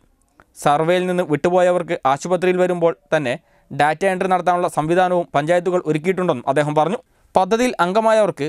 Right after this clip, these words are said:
തുടർ ചികിത്സ ഉൾപ്പെടെയുള്ള കാര്യങ്ങൾ എളുപ്പത്തിൽ നടത്താൻ സാധിക്കും. മെഡിക്കൽ കോളേജ് പോലുള്ള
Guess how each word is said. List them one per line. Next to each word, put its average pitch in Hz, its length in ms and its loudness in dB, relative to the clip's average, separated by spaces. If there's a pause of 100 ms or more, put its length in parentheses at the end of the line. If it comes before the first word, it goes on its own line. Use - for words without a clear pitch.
(160)
തുടർ 180 240 0
ചികിത്സ 214 280 -2
ഉൾപ്പെടെയുള്ള 208 420 0
കാര്യങ്ങൾ 185 300 0 (100)
എളുപ്പത്തിൽ 165 420 0
നടത്താൻ 143 340 -2
സാധിക്കും. 151 320 0 (680)
മെഡിക്കൽ 151 340 2
കോളേജ് 185 280 0
പോലുള്ള 185 280 4